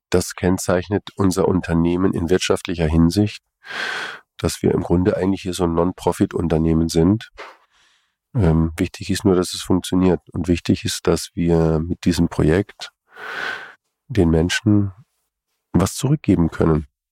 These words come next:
Und das spüren auch sehr viele Gäste, die wir hier haben. Insofern habe ich einen tollen Job, auch wenn das, ähm, ein sehr anstrengender Job ist. Aber ich habe, ich habe hier dreißig,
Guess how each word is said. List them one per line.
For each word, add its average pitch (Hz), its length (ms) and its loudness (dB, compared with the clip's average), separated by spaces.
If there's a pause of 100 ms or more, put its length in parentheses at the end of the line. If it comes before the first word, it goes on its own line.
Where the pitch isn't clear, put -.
(1300)
Und 85 180 -4
das 85 80 0
spüren 117 340 2
auch 82 140 -2
sehr - 200 -2
viele 87 240 -2
Gäste, 82 340 -2
die 98 120 0
wir 92 100 0
hier 87 180 0
haben. 92 320 0 (920)
Insofern 87 480 -2
habe 90 160 -4
ich - 100 -8
einen 87 160 4
tollen 87 260 0
Job, 92 320 -2
auch - 260 0
wenn 87 220 2
das, 85 340 -2 (1800)
ähm, 85 640 0 (300)
ein 90 120 0
sehr - 160 2
anstrengender 98 480 0
Job 101 220 -2
ist. - 180 -4
Aber 90 220 0
ich - 140 -6
habe, 87 300 2 (1000)
ich - 200 -10
habe 90 180 2
hier 90 420 0 (140)
dreißig, - 720 -2